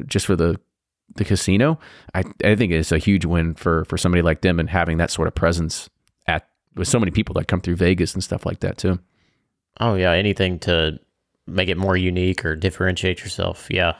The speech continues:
Speaker 2: that's easy sell for, uh, tourists that are happy to be there and, or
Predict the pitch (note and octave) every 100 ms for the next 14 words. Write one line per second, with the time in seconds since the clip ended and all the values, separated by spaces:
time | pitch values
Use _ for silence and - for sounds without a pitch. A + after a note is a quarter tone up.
0 | - G2 - - _ _ _ _ C3 A2+
1 | G#2+ A2+ G2+ F#2 F2 G2+ F#2+ F2+ F2+ F2
2 | - - _ _ _ _ _ _ - -
3 | A2 G2 G#2 F2+ E2+ D#2+ G2 G2 F#2+ E2+
4 | F#2 F2+ F2+ F2 F2 E2 - G2+ F#2+